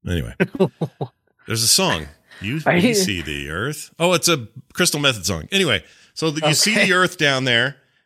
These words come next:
Speaker 1: and then up where you are, it's this big giant, you're part of a big apparatus and, and this big giant ring. There's multiple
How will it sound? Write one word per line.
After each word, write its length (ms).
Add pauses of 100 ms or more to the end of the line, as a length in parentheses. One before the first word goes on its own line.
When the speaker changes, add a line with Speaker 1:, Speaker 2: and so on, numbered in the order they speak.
(140)
Speaker 1:
and 140
then 360
up 180
where 100
you 180
are, 200
it's 240
this 140
big 220
giant, 380
you're 100
part 300
of 80
a 60
big 280
apparatus 840
and, 220 (300)
and 160
this 100
big 220
giant 320
ring. 560 (480)
There's 240
multiple 680